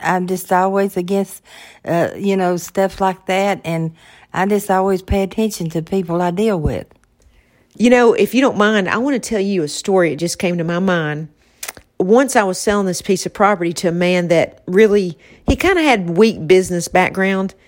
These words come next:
Speaker 2: and, um, he was gonna lose fifty thousand dollars on the deal between us just because of the way he wanted to make changes on the purchase agreement.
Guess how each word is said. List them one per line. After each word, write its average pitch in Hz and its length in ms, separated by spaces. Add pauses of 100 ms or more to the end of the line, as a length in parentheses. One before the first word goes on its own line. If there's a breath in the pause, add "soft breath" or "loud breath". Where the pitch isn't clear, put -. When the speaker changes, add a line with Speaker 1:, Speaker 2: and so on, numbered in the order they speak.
(340 soft breath)
Speaker 2:
and, 175 320
um, 170 400 (680)
he 294 120
was 330 140
gonna 262 220
lose 254 220
fifty 226 320
thousand 175 380
dollars 170 360
on 165 120
the 151 80
deal 170 320
between 160 420
us 156 240 (360 loud breath)
just - 260
because 269 340
of 214 80
the 196 80
way 196 440
he 214 180
wanted 196 320
to - 100
make 190 220
changes 202 560
on 170 160
the 165 80
purchase 233 480
agreement. 147 480